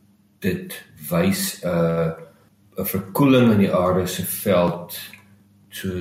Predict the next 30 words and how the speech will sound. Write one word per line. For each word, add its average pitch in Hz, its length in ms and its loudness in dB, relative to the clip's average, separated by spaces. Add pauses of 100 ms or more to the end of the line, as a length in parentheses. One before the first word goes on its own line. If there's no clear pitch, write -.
tweeënveertig 90 840 -4
duisend, 80 400 -4
ag, - 280 -6 (200)
verkoeling 107 420 2
in 95 60 6
die 85 80 4
aarde 90 200 2
se - 80 -8
temperatuur, 90 600 0
so 95 280 0 (760)
tweeënveertig 90 880 0
duisend 78 400 -2
jaar 76 260 -2
gelede. 107 800 0 (320)
En 82 480 2 (720)
dan 82 320 2
wat 85 180 0
hierdie, 87 640 -4
eh, 85 100 -2 (340)
artikel - 580 -6
wat 85 140 -2
in 82 440 0
Science 98 600 2
gepubliseer 92 600 -2
is, 107 180 -4
dis - 140 -16
so 185 120 -10 (240)
Cooper 92 400 -6
et - 200 -18
al, 110 380 -2